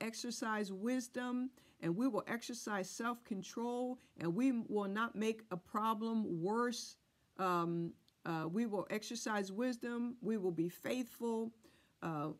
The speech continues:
we will follow your instructions. We will trust in your word. We will trust in your healing power. And God, we just,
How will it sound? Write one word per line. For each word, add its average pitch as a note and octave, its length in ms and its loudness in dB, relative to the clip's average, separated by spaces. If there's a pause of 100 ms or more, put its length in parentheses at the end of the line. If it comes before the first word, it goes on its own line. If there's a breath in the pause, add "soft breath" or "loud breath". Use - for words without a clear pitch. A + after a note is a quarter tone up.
(300)
we C4 120 6
will G3+ 160 2
follow A3 380 0
your G#3+ 240 0
instructions. A#3 960 -2 (340)
We C4+ 160 6
will F3 180 2
trust - 460 -4
in G#3 160 2
your F3+ 160 4
word. G#3 380 0
We A3+ 80 0
will F3+ 180 -2
trust A3+ 420 -6
in E3+ 140 2
your D#3+ 100 -2
healing A3 400 -2
power. F#3+ 540 0 (540 loud breath)
And F3 160 0
God, F3+ 160 2
we G#3+ 160 2
just, F3 300 -4